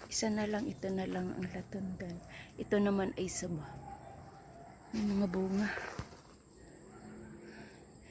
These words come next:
Hindi ko pa tinagpas yan, oh. May bunga sa taas. Baba ko muna to. Ayan, oh.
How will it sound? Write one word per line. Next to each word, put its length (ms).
Hindi 160
ko 160
pa 160
tinagpas 640
yan, 240
oh. 160
May 80
bunga 320
sa 160
taas. 640
Baba 320
ko 160
muna 300
to. 100
Ayan, 240
oh. 240